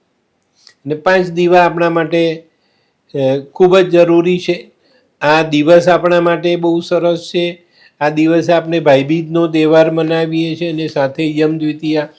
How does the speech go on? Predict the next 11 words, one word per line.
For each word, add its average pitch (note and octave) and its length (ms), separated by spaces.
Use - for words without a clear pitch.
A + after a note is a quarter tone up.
તો - 180
આ F3 180
દિવસે E3+ 880
યમને F3+ 440
કરેલી D3+ 480
પ્રાર્થના C3+ 680
આપણા C#3+ 280
જીવનમાં C#3 760
સુખ, F3+ 320
સમૃદ્ધિ, D#3 720
સ્વાસ્થ્ય D3+ 840